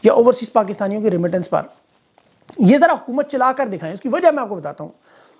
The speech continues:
देखिए, अभी तो आईएमएफ़ के छः अरब का मामला है, वो जो फंस गया बुरी तरह।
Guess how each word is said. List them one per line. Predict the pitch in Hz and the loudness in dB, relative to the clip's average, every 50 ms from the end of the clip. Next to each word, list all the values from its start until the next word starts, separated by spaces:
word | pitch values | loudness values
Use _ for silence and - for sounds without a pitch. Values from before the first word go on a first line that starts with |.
| _ _ _ _ _ _ _ - | _ _ _ _ _ _ _ -2
देखिए, | 247 - 320 302 | 0 2 4 2
अभी | 285 330 | 2 0
तो | 320 359 | -2 -2
आईएमएफ़ | 330 269 262 285 294 294 285 | -2 -2 0 0 0 0 -2
के | 294 294 | -2 -6
छः | 277 - - 220 226 | -6 -2 0 2 2
अरब | 240 254 254 | 2 0 -2
का | 262 240 | -4 -4
मामला | 208 175 165 165 185 196 | -2 -2 -2 -2 -2 -2
है, | 202 | 0
वो | 220 220 | 0 -2
जो | 196 214 | -2 -4
फंस | - - 202 202 - 220 | -2 0 0 0 0 2
गया | 226 220 214 | 0 2 2
बुरी | 175 175 180 185 | 0 -2 -6 -6
तरह। | 160 185 175 185 | -6 -8 -10 -12